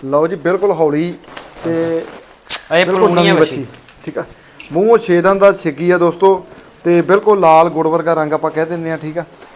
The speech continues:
Speaker 1: ਤੇ
Speaker 2: ਬਾਕੀ
Speaker 1: ਲਾਲ
Speaker 2: ਠੰਡੀ ਧੀਰੀ ਬੜੀ ਜ਼ਿਆਦੀ, ਭਾਵੇਂ ਜਿਵੇਂ ਵੇਖੋ।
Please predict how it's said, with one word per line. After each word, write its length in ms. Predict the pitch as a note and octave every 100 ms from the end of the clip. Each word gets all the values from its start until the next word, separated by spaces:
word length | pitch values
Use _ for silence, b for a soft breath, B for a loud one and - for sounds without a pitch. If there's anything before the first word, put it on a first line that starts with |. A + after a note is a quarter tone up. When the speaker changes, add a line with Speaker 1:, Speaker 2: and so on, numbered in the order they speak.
| B -
Speaker 1:
ਤੇ 60 | D3+
Speaker 2:
ਬਾਕੀ 180 | D3+ D3+
Speaker 1:
ਲਾਲ 100 | D3+
Speaker 2:
ਠੰਡੀ 260 | G#3 B3
ਧੀਰੀ 240 | A#3+ G#3+ E3
ਬੜੀ 280 | D#3 D#3+
ਜ਼ਿਆਦੀ, 240 | F3 E3 F3+
ਭਾਵੇਂ 420 | F3 F3 C#3+ D3
ਜਿਵੇਂ 140 | D3+
ਵੇਖੋ। 300 | D3+ D3+ C3+